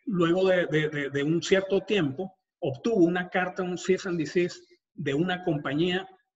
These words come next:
no te, no te puedo decir el nombre, pero una, una corporación muy grande aquí de los Estados Unidos,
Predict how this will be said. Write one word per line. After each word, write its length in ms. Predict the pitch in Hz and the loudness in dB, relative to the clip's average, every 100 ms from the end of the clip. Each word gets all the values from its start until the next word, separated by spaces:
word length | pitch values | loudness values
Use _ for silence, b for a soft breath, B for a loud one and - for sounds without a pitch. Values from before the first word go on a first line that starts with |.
| _ _ _ _ _ | _ _ _ _ _
no 220 | 127 139 - | -8 -8 -8
te, 100 | 165 | -6
no 180 | 151 | -4
te 120 | 151 175 | -4 2
puedo 160 | 180 | 4
decir 160 | 151 175 | 4 2
el 80 | 185 | 2
nombre, 240 | 185 165 | 0 0
pero 120 | 143 | 0
una, 160 | 151 170 | -2 -2
una 240 | 175 170 175 | 0 0 0
corporación 520 | 170 160 135 147 165 | -2 -2 -4 -4 -2
muy 120 | 180 | 2
grande 280 | 185 185 170 | 2 0 -2
aquí 140 | 165 | -4
de 100 | 180 | -2
los 140 | 180 131 | -4 -4
Estados 340 | 170 165 170 | -8 -8 -8
Unidos, 280 | 202 190 180 | -6 -4 -6